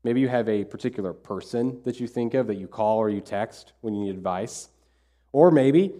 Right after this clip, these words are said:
you know, this is what I often do, and probably a lot of people do, is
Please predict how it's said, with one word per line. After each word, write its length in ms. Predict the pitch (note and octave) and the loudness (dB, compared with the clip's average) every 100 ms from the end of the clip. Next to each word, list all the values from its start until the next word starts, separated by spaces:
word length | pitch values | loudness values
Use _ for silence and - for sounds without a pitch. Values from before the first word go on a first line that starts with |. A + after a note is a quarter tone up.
| - | -8
you 80 | A#2 | 0
know, 340 | B2 C#3 C3+ - _ - | 2 2 -4 -18 _ -2
this 160 | C3 | 0
is 120 | D3 C#3+ | 2 4
what 120 | C3 | 6
I 140 | C3 | 4
often 360 | B2 B2 - A#2 | 4 0 0 2
do, 200 | B2 D3 | 6 6
and 140 | A2+ - - _ _ | 4 -2 -18 _ _
probably 240 | B2 B2 | 0 2
a 60 | A2 | 2
lot 180 | A2+ A#2+ | 4 2
of 100 | - | 0
people 280 | G#2+ G#2+ F#2 | -8 -8 -8
do, 260 | F2+ G2 | -6 -4
is 240 | F#2 F#2 | -4 -6